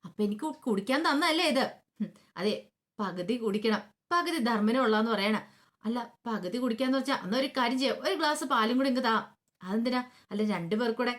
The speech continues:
പകുതി കുടിക്കേണ്ട കാര്യമില്ലല്ലോ, ഫുള്ള് കുടിക്കാലോ" എന്ന് പറഞ്ഞു. അത് കേട്ടതും രാജശ്രീ പറഞ്ഞു, "അതെ, കാര്യങ്ങളൊക്കെ അറിയാം സുകന്യ നിനക്ക്,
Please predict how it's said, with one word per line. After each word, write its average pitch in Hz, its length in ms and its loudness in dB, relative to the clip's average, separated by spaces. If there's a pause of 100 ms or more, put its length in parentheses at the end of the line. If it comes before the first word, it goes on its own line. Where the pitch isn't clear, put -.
(480)
പകുതി 185 260 0
കുടിക്കേണ്ട 254 400 0
കാര്യമില്ലല്ലോ, 269 560 2 (160)
ഫുള്ള് 359 280 0
കുടിക്കാലോ" 254 380 0
എന്ന് 269 140 4
പറഞ്ഞു. 220 240 2 (400)
അത് 277 220 -2
കേട്ടതും 196 420 -4
രാജശ്രീ 185 360 -2
പറഞ്ഞു, 196 200 -4
"അതെ, 170 200 -8 (340)
കാര്യങ്ങളൊക്കെ 330 600 2
അറിയാം 208 360 2
സുകന്യ 208 280 0
നിനക്ക്, 202 300 -2